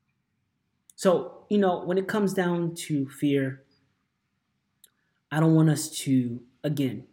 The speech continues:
I said it in the beginning, I don't want us to really dismiss it, because when it comes down to it, there are certain things that we need to have a healthy amount of fear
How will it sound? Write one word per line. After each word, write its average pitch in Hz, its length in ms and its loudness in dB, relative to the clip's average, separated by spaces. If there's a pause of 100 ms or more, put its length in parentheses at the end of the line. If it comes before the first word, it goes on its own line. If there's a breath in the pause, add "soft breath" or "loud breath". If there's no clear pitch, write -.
I 131 40 -8
said 143 200 -2
it 139 80 2
in 139 80 2
the 139 80 0
beginning, 120 420 -10
I 151 60 -4
don't 185 160 0
want 165 120 -2
us 156 120 -4
to 131 180 -6
really 127 300 -4
dismiss 123 560 -10
it, 180 140 -4 (1600)
because 131 380 -4
when 135 180 0
it 131 120 -4
comes 160 260 -2
down 135 360 -4
to 170 180 -6
it, 170 180 -8 (280 soft breath)
there 147 100 2
are 131 40 -4
certain 135 360 -6
things 139 380 -2
that 120 340 -14 (400)
we 147 180 -2
need 139 280 0
to 135 60 -10
have 120 460 -10 (540)
a 127 40 -10
healthy 143 380 -8
amount 131 280 -2
of - 80 -16
fear 120 440 -10